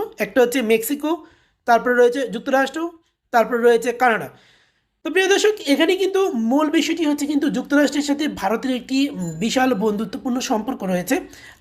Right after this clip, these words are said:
আবার যুক্তরাষ্ট্র কিন্তু অব-, ব-, বৈশ্বিক প্রেক্ষাপটেও কিন্তু অনেক রকমের সিদ্ধান্ত নিয়ে থাকে। সাধারণত যুক্তরাষ্ট্র,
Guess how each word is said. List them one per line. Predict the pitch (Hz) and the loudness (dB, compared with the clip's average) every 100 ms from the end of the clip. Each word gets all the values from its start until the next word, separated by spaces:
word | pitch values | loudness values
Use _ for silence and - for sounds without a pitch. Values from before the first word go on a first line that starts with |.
| - | 0
আবার | 285 285 403 - - - | 2 4 2 -4 -14 -4
যুক্তরাষ্ট্র | 285 330 330 330 330 | -2 0 0 0 2
কিন্তু | 330 320 349 349 - | 2 2 -2 -4 -4
অব-, | 233 208 269 | 0 0 -2
ব-, | 190 220 | -4 -2
বৈশ্বিক | 202 254 277 294 - | 2 2 2 -6 -2
প্রেক্ষাপটেও | 254 240 240 285 277 | 0 0 -4 -4 -2
কিন্তু | 294 294 | -2 -4
অনেক | 269 226 226 | -2 0 0
রকমের | 233 254 254 | -2 -4 -6
সিদ্ধান্ত | 262 262 285 262 | -4 0 0 0
নিয়ে | 220 196 | -2 -2
থাকে। | 180 170 330 - - - _ | -4 -2 -4 -6 -20 -20 _
সাধারণত | - 285 349 370 381 240 214 | -2 0 2 0 0 0 0
যুক্তরাষ্ট্র, | 247 285 285 277 330 | -4 0 0 0 -4